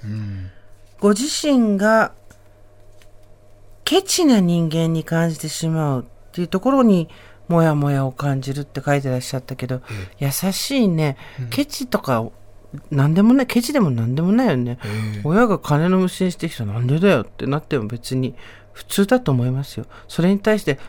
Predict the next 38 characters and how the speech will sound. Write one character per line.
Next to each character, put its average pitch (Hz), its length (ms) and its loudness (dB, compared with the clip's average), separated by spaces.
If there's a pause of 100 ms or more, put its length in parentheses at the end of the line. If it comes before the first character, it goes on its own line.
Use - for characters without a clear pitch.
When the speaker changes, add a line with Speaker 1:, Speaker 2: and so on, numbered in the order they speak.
(100)
Speaker 2:
モ 147 260 2
ヤ 151 120 4
モ 139 100 0
ヤ 117 100 -2
す 135 140 -4
る 135 100 -2
こ 147 140 -8
と 131 120 -8
に 107 80 -6
対 135 180 -4
し - 40 -10
て - 120 -6
自 131 120 -4
分 143 140 -2
が 147 160 -2 (300)
ケ 139 140 -8
チ - 140 -8
だ 127 120 -2
な 139 220 -2
っ 160 40 -6
て - 140 -6
落 123 200 -4
ち - 0 -
込 160 120 -4
む 165 100 0
必 - 240 -8
要 165 80 0
は 156 80 0
な 151 140 0
い 170 80 -4
と 131 100 -6
思 120 180 -6
う 120 40 -6
ん 117 40 -8
で 110 80 -12
す - 120 -16
け 127 100 -10
ど、 202 420 2